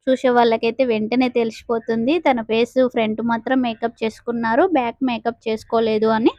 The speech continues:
అనుకుంటారు కదా. అనుకున్నదే కాదు, ఫొటోస్‌లో మాత్రం క్లియర్గా తెలుస్తుంది. So అందుకని మనం బ్యాక్ కూడా కవర్ అయ్యేటట్టు మొత్తం ఈవెన్‌గా మనం ఉందా లేదా ఫేస్ అన్నది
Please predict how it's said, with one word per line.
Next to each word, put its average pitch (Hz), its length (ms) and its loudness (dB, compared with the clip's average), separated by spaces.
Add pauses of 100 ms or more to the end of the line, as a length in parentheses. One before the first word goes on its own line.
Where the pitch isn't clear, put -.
(320)
అనుకుంటారు 233 640 2
కదా. 233 240 4
అనుకున్నదే 294 600 6
కాదు, 254 240 4
ఫొటోస్‌లో 240 580 -2
మాత్రం 254 380 -2
క్లియర్గా 311 560 6
తెలుస్తుంది. 226 600 0 (580)
So 320 180 8
అందుకని 240 640 2
మనం 277 260 4
బ్యాక్ 240 460 2
కూడా 247 280 2
కవర్ 240 380 2
అయ్యేటట్టు 214 500 0 (360)
మొత్తం 254 360 0 (1200)
ఈవెన్‌గా 285 460 6
మనం 254 300 6
ఉందా 240 280 6
లేదా 240 280 6
ఫేస్ 226 340 -2
అన్నది 226 300 0